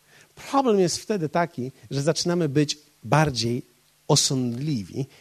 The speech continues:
i wtedy musimy pra-, panować nad tym. Dlatego, że tak jak to jest trudne dla ciebie, żeby to zmienić,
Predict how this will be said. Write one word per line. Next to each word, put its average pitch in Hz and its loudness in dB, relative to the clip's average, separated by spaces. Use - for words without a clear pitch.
i 156 -4
wtedy 147 -2
musimy 131 -2
pra-, 123 -8
panować 120 -6
nad - -16
tym. - -20
Dlatego, 170 4
że 156 2
tak 247 2
jak 226 0
to 226 2
jest - 0
trudne 196 0
dla 170 0
ciebie, 202 0
żeby 143 -4
to 127 -4
zmienić, 120 -4